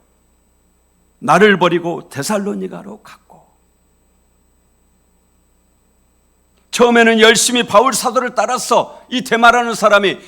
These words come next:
주의 일에 충성을 다했던 겁니다. 하지만 오래 가지 못하고 결국 세상으로 가고 말았다라는 거예요.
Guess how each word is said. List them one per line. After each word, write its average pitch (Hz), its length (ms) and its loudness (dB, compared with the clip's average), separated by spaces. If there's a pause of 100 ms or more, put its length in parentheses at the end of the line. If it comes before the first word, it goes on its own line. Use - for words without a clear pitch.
주의 254 320 0
일에 233 200 2
충성을 247 580 -6
다했던 147 480 -10
겁니다. - 160 -20 (2000)
하지만 117 340 -8
오래 180 300 0
가지 175 240 -2
못하고 175 640 -4 (220)
결국 - 520 -4 (240)
세상으로 143 680 -12
가고 - 420 -20
말았다라는 - 580 -20 (140)
거예요. - 160 -20